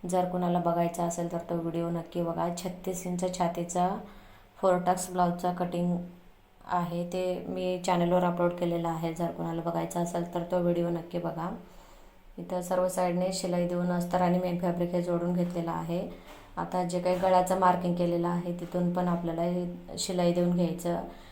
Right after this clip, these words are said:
जे काही गळ्याला आकार देऊन घेतलेला आहे, तिथून व्यवस्थित असं गळ्याचा आकार येईल, त्या आकारावरच आपल्याला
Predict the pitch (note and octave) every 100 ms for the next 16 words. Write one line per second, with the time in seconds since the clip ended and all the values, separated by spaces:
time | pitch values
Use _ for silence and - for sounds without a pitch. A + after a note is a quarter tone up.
0 | - - E3+ F3 F#3 F3+ F3 F3 F3 F3
1 | F3 F3 F3 F3+ F3+ F3 F3 E3+ F3 F3
2 | F3 F3 F3+ F3 F3 F3+ - F#3+ F#3 -
3 | F#3 F#3+ - F3 E3+ F3 F3 E3+ E3+ E3+
4 | E3+ E3+ E3+ - - - - - - -
5 | - F3 E3+ F3 F3+ F3+ F3+ F3+ F3 E3+
6 | F3 E3+ E3+ F#3